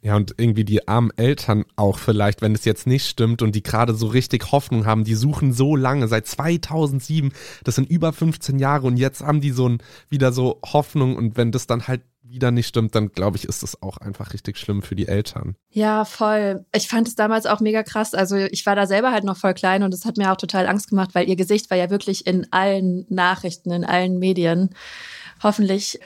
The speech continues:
Speaker 2: finden die bald raus, was passiert ist. Und wir haben noch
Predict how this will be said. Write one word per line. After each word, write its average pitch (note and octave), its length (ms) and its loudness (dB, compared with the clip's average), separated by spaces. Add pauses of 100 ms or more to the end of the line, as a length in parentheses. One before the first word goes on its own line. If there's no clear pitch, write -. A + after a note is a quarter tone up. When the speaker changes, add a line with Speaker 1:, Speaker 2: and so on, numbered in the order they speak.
(140)
Speaker 2:
finden G#3+ 460 0
die F#3+ 80 2
bald F3+ 320 0
raus, F3+ 240 0
was E3+ 140 -4
passiert F3 520 -2
ist. - 300 -4 (600)
Und A3 280 2
wir G#3+ 120 0
haben A#3 140 2
noch A3+ 260 0